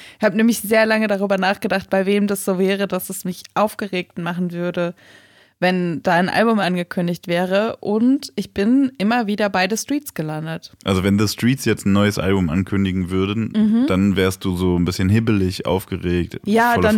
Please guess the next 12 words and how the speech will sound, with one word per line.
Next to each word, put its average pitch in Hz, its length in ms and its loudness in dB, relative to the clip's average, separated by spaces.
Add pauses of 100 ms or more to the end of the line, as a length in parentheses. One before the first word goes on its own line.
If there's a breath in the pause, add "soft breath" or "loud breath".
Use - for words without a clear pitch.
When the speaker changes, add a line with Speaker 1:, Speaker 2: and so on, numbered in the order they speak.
Speaker 1:
wär 196 140 4
ich 233 80 -2
Speaker 2:
Vorfreude. - 100 -2
Speaker 1:
auf 202 120 -6
jeden 226 440 0
Fall 214 320 0
so, 202 240 0
dass 196 380 -2
ich, - 420 -6
ähm, 185 400 -2 (480 soft breath)
das 190 240 0
entweder 196 840 0